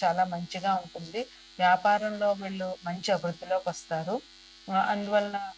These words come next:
వీళ్ళు వ్యాపారంలో తెలు-, మెళకువలు తెలుసుకుని, వాళ్ళ వ్యాపారానికి సంబంధించినటువంటి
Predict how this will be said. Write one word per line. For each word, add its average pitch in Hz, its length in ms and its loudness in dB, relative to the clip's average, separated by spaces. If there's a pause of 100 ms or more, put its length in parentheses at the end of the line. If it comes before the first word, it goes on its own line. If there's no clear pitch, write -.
(300)
వీళ్ళు 196 240 0
వ్యాపారంలో 202 760 2
తెలు-, 190 520 -6
మెళకువలు 190 580 0
తెలుసుకుని, 175 720 -6 (320)
వాళ్ళ 202 240 8
వ్యాపారానికి 202 680 0
సంబంధించినటువంటి 180 1300 -4